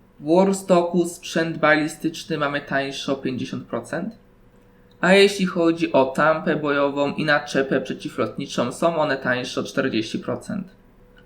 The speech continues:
A jeśli chodzi o zniżki w Sauternie, to mamy Greenwooda tańszego o trzydzieści procent.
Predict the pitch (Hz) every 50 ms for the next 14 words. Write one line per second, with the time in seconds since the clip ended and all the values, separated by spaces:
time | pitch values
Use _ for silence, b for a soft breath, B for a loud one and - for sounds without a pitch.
0 | _ - - - - - 160 165 180 196 190 190 - - 220 185 185 - 160 151
1 | 156 151 156 156 160 147 - - - 156 156 156 - 143 135 143 - - - -
2 | - 139 135 131 131 - - - - 127 110 101 92 - - - 156 165 170 165
3 | 165 156 151 156 160 - B B B B B B - - 165 170 170 170 165 156
4 | 151 135 135 143 151 160 165 151 139 131 143 135 135 143 143 - 135 127 127 -
5 | - - 117 120 117 120 113 - - - - - - - 143 131 123 113 - -
6 | - - - - 123 - - - - 85 76 65 - -